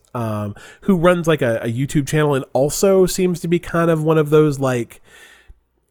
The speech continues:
"I'm kind of famous and I've got this YouTube show and I have kind of bad opinions." Um, Gaffey, maybe?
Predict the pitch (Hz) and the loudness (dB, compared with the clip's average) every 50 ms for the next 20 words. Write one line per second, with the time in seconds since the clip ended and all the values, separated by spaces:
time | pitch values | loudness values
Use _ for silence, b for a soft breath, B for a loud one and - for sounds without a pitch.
0 | _ _ _ _ _ _ _ _ _ _ - - 151 156 160 165 - - 170 165 | _ _ _ _ _ _ _ _ _ _ -2 0 2 2 2 0 0 0 0 0
1 | 156 - - 147 147 147 147 151 147 147 - 151 135 135 131 127 123 139 123 104 | 0 2 0 0 2 2 2 2 0 0 -2 -2 -2 -2 -2 -2 -2 -4 -4 -4
2 | 139 127 - 139 135 - - 143 131 127 - - 143 135 135 139 135 131 127 123 | -6 -6 -4 -4 -4 -4 -4 -4 -4 -4 -2 0 2 4 4 4 2 2 0 -2
3 | 123 123 117 - 147 131 - - - 131 123 107 123 117 123 127 - - 135 127 | -2 -4 -4 -4 -4 -4 -4 -4 -4 -4 -4 -2 -4 -4 -2 -2 0 0 0 2
4 | 127 131 131 135 135 135 120 - - - 147 135 123 120 120 117 113 117 113 - | 2 0 0 -2 -2 -6 -8 -10 -12 -10 -8 -6 -4 -4 -6 -6 -8 -10 -14 -18
5 | _ _ - - 131 160 170 - - 233 233 220 226 233 233 220 233 233 233 226 | _ _ -12 -10 -8 -8 -8 -6 -4 -4 -2 -2 -2 -2 -2 -2 -4 -4 -6 -6
6 | 220 240 | -8 -12